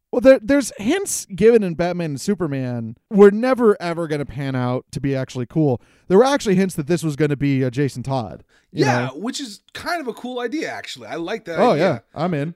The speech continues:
Speaker 2: But again, it's all underdeveloped, underfleshed out, and, like, it sucks.
Speaker 1: Right, like, the, but for the, for those who don't, are, aren't as giant comic book nerds as us, basically the idea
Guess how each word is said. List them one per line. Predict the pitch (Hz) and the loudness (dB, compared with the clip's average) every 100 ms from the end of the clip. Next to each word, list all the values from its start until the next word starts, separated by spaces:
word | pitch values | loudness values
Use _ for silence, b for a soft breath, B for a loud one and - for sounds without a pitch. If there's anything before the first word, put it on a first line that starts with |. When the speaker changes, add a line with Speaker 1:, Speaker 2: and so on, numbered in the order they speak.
| _ | _
Speaker 2:
But | 185 170 | -8 -8
again, | 190 214 131 | -8 -8 -10
it's | 139 | -14
all | 165 170 147 | -10 -8 -10
underdeveloped, | 151 175 170 165 147 139 143 - | -12 -8 -8 -10 -10 -8 -10 -14
underfleshed | 131 147 123 131 120 - | -14 -14 -14 -14 -12 -10
out, | 123 117 101 | -10 -10 -12
and, | 120 113 | -18 -16
like, | 113 95 | -18 -18
it | 104 | -20
sucks. | - 135 104 - - _ b | -16 -18 -16 -20 -20 _ b
Speaker 1:
Right, | 170 139 | 0 0
like, | 160 165 | -2 -4
the, | 175 151 175 | -6 -10 -8
but | 175 - b b | -8 -10 b b
for | - 220 | -2 0
the, | 233 202 | 0 0
for | 226 | 4
those | 220 190 | 4 4
who | |
don't, | 196 190 175 | 2 0 -2
are, | 170 165 | -8 -8
aren't | 175 165 - | -6 -6 -4
as | 165 135 | -4 -2
giant | 160 143 | -4 -4
comic | 143 139 | -6 -6
book | 123 | -6
nerds | 131 123 | -8 -8
as | 120 | -6
us, | 127 | -6
basically | - 196 - | -2 -2 -2
the | 165 | -2
idea | 147 147 | -2 -2